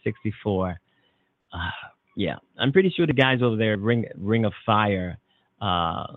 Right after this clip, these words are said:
all, all of his, you know, all the people who work with him and all the people who, uh, loved him,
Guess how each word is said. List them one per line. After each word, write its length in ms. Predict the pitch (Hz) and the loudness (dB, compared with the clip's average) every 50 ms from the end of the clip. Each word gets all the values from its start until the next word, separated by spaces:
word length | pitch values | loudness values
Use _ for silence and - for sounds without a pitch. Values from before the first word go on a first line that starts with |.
| _ - | _ -8
all, 420 | - 107 110 110 113 110 104 98 - _ _ _ _ _ _ - | -2 2 4 4 4 4 2 -2 -8 _ _ _ _ _ _ 0
all 200 | 101 107 110 104 | 2 2 4 2
of 80 | 98 85 | 2 0
his, 220 | 110 104 101 104 _ _ _ _ _ _ _ _ _ - | -2 -4 -4 -6 _ _ _ _ _ _ _ _ _ -6
you 100 | 123 113 | -4 -2
know, 140 | 95 87 - _ _ - - | -2 -4 -6 _ _ -4 0
all 140 | 113 117 | 0 2
the 60 | 117 113 | 2 0
people 260 | - 127 123 123 117 | -2 -4 -4 -2 -2
who 80 | 120 | -2
work 320 | 107 98 101 110 113 - - | -2 0 2 2 2 0 0
with 220 | 113 107 107 107 | -2 0 0 0
him 220 | 107 110 113 113 101 | 0 -2 0 -2 -2
and 100 | 98 104 | -2 -2
all 160 | 104 107 107 | -2 -2 -4
the 80 | 110 | -4
people 360 | - - 113 107 - 107 107 98 | -4 -2 -4 -4 -2 -4 -4 -2
who, 300 | 107 98 98 95 95 98 | -2 -4 -4 -4 -6 -6
uh, 320 | 95 95 95 95 110 110 - _ _ _ _ _ _ _ _ _ _ _ _ _ _ _ _ _ _ _ _ _ - 101 | -6 -6 -6 -8 -8 -10 -14 _ _ _ _ _ _ _ _ _ _ _ _ _ _ _ _ _ _ _ _ _ -6 -2
loved 380 | 104 107 113 113 113 104 104 110 | 2 4 4 4 4 2 2 0
him, 320 | 104 104 104 104 101 | 0 0 2 0 -2